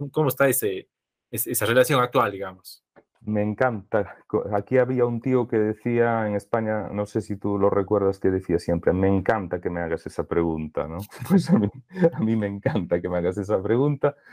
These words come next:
Speaker 2: porque cuando me preguntaste cómo llego al Lean, se me olvidó decirte que llego al Lean an-, entre la segunda y la tercera tentativa, mm,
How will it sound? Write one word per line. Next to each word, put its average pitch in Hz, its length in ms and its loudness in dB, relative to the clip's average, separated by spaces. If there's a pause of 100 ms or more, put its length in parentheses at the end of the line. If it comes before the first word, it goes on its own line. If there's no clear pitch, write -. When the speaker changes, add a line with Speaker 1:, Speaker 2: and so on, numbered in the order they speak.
(140)
Speaker 2:
porque 104 180 6
cuando 107 240 2
me 110 120 0
preguntaste 135 580 0
cómo 160 220 4
llego 143 280 4
al 131 160 4
Lean, 143 340 -2 (280)
se - 160 -4
me 101 100 2
olvidó 117 400 4
decirte 127 800 -2 (340)
que 107 140 4
llego 147 280 4
al 143 180 0
Lean 131 460 -2 (560)
an-, 98 260 -2
entre 113 240 2
la 107 140 0
segunda 147 440 2
y 160 60 2
la 127 140 2
tercera 113 800 2 (140)
tentativa, 104 920 0 (1300)
mm, 110 320 -2